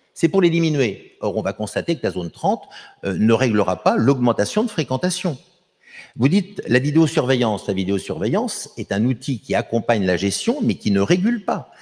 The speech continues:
Donc tout ça, ce sont quelque part des artifices, euh, pour faire avaler les choses.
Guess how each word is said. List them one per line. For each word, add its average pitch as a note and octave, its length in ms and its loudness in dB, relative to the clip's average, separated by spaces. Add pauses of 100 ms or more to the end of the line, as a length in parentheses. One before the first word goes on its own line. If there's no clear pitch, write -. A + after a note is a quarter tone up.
(140)
Donc B2 240 0
tout D3 120 -2
ça, A3+ 200 2
ce - 160 -4
sont D#3 220 0 (320)
quelque A2+ 280 0
part - 720 -2
des A#2+ 260 2
artifices, - 760 -2
euh, G#2 60 0 (120)
pour B2+ 140 -2
faire A#2+ 220 2
avaler A2 240 2
les F2+ 80 -2
choses. - 460 -14